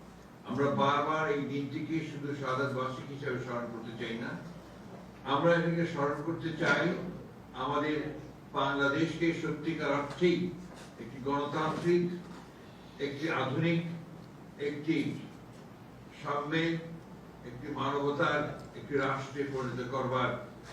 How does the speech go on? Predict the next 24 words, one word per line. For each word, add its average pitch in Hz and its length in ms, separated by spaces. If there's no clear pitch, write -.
যে 127 280
শক্তি 156 600
আমরা 123 160
যে 127 200
যেখান 120 360
থেকে 123 160
পাই, 120 300
আমরা 120 300
যে 123 80
ইন্সপিরেশন 127 800
পাই, 127 180
সেখানকার - 540
একটা - 340
দিবস 135 400
হিসেবে 110 320
আমরা 101 160
পালন 92 240
করতে - 320
চাই। - 120
অনুপ্রেরণা 135 580
আমরা 113 280
সেখান 107 260
থেকেই 98 280
পাই। - 140